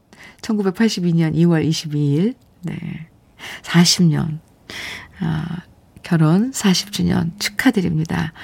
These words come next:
사오이칠님. 네, 드라이브도 하고, 네, 멋진 식당에서 식사도 하고, <laughs> 좋은 날 보내세요. 수제 인절미 세트 선물로 보내드릴게요.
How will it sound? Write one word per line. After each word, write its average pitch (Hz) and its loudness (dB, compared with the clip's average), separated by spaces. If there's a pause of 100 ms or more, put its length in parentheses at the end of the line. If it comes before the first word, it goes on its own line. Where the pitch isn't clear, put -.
(240)
사오이칠님. 160 2 (220)
네, 147 -4
드라이브도 147 -2
하고, 147 -4 (520)
네, 147 0
멋진 156 -4
식당에서 165 0
식사도 - -2
하고, 165 0 (560)
<laughs> - -20
좋은 175 4
날 165 4
보내세요. 160 0 (420)
수제 302 2
인절미 185 4
세트 185 0
선물로 247 -4
보내드릴게요. 165 -6